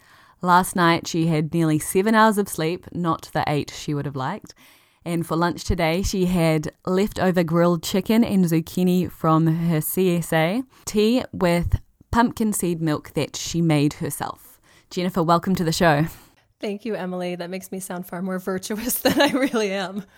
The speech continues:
Speaker 2: <laughs>
Speaker 1: I came across your Uncivilized podcast because it was recommended to me by iTunes. And so I've since listened to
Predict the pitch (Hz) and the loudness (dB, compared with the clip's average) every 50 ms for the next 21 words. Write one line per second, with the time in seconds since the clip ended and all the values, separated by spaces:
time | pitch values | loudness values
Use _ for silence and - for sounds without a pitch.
0 | _ _ _ - 285 254 - - - - - 208 - - 220 - - - - _ | _ _ _ -2 -2 0 0 -2 -6 -6 -6 -4 -2 -4 -4 -4 -8 -14 -18 _
1 | _ - - - - - - - - - - - - - - - - - 202 208 | _ -20 -20 -20 -20 -20 -20 -20 -20 -20 -20 -20 -20 -20 -20 -8 0 4 6 6
2 | 226 247 262 269 269 254 262 - 269 277 254 247 233 233 - 226 202 202 - - | 6 6 6 4 2 0 0 2 2 4 4 4 4 2 2 2 2 2 2 2
3 | 208 196 190 147 190 208 - 214 196 214 214 214 202 - - 196 185 165 - 175 | 4 6 6 6 6 4 2 2 2 4 4 4 2 2 0 0 0 2 4 4
4 | 160 165 165 - - - 180 170 - 190 175 175 170 160 - - - - - 165 | 4 4 4 0 -2 -2 -2 0 2 2 2 2 2 -2 -2 -2 -2 -2 0 2
5 | 165 160 160 156 165 175 175 151 190 175 160 160 170 165 160 147 - - 175 160 | 2 2 2 0 0 0 2 2 4 6 6 6 6 4 2 0 0 2 2 4
6 | 147 147 147 151 143 - 139 135 139 143 131 - - - 143 147 156 - - 165 | 6 6 4 4 4 4 4 6 6 4 4 2 4 4 4 4 2 2 2 2
7 | 143 139 - - - - - - - - - - - 160 170 156 160 175 185 - | 2 2 0 -4 -8 -10 -12 -16 -20 -20 -20 -8 -4 -2 2 4 6 6 4 4
8 | - - 202 156 - 202 190 185 - 190 180 180 - 170 165 160 | 2 0 0 2 4 4 4 4 4 4 4 4 4 4 2 4